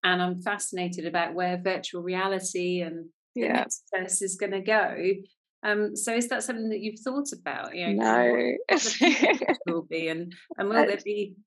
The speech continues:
Speaker 1: like, a virtual room? <laughs>
Speaker 2: Yeah, it's 'cause the A I stuff scares me. I, I don't like using it. I kind of tend to avoid sort of getting involved with it all. Um, the,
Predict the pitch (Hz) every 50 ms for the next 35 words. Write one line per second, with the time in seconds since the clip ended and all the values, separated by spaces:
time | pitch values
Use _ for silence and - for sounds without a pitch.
0 | _ _ - - 202 196 190 - 233 - 180 190 214 226 - - - - 190 185
1 | 185 208 226 208 165 156 160 175 220 233 262 247 - - - - _ - 330 -
2 | 330 302 302 294 294 294 294 262 - 269 - - 285 262 285 285 285 302 285 262
3 | 277 294 294 - - 196 214 - - - _ 208 208 202 233 226 233 208 185 165
4 | 160 - - - 196 190 214 196 202 - - 185 190 - - - - - 185 190
5 | 185 175 180 - 180 - 196 - 208 185 180 196 - 185 - - - 190 180 180
6 | 180 180 185 180 - - - 196 - - _ _ _ _ - 196 - - 180 185
7 | 190 185 185 185 - 196 196 180 180 180 170 180 202 - - 202 202 196 190 190
8 | 185 - - - - - - _ _ _ _ _ _ - - 247 226 214 208 202
9 | 202 -